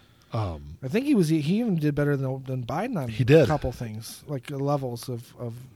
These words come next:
Speaker 2: donations.
Speaker 1: Yeah, he was num-, I believe he was number one this qu-, this last quarter.
Speaker 2: Okay.
Speaker 1: What, number one
Speaker 2: And
Speaker 1: overall for
Speaker 2: second was
Speaker 1: donations.
Speaker 2: Elizabeth
Speaker 1: I think,
Speaker 2: Warren.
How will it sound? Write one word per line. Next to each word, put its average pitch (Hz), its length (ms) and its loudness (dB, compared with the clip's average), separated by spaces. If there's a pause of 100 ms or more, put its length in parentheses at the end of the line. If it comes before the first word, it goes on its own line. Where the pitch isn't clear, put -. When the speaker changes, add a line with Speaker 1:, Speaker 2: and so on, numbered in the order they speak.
(140)
Speaker 2:
donations. 117 760 -10
Speaker 1:
Yeah, 160 180 8
he 147 100 8
was 139 140 8
num-, 147 240 4
I 123 80 6 (140)
believe 147 360 8
he 151 80 8
was 127 160 6
number 123 220 4
one 123 260 2
this 107 160 -2
qu-, 120 160 -10
this 110 240 -4
last 101 240 0
quarter. 95 360 -6
Speaker 2:
Okay. 151 300 -8 (440)
Speaker 1:
What, 120 200 -4
number 120 200 4
one 113 160 4
Speaker 2:
And 107 120 2
Speaker 1:
overall 107 220 4
for - 100 -4
Speaker 2:
second 185 280 0
was 135 140 -4
Speaker 1:
donations. 139 100 -8 (180)
Speaker 2:
Elizabeth 175 80 2
Speaker 1:
I 226 60 10
think, - 180 2
Speaker 2:
Warren. 131 160 -6